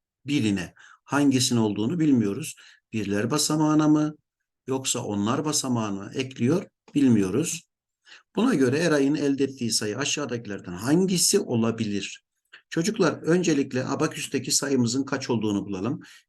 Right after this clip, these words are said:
Birler basamağında bir, iki, üç, dört boncuk var. Dört yapar.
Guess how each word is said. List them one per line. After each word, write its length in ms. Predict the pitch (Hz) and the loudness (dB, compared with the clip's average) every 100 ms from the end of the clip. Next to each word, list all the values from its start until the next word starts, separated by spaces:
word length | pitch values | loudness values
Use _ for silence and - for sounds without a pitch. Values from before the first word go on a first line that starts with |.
| - | 0
Birler 340 | 160 185 185 | 2 2 2
basamağında 720 | 165 - 143 131 123 123 151 - _ _ - | 2 2 2 2 2 0 -4 -10 _ _ 0
bir, 360 | 135 131 - _ | 0 0 -6 _
iki, 380 | 123 - 117 - | -12 -6 -6 -4
üç, 380 | 139 - - 120 | -6 -6 -4 0
dört 280 | 143 - | 0 0
boncuk 360 | 120 101 - - | 0 0 -2 -6
var. 300 | 110 170 - _ _ _ _ | -6 -6 -12 _ _ _ _
Dört 280 | 131 135 - | 0 0 -4
yapar. 520 | 98 95 135 - - | -8 -4 -6 -6 -12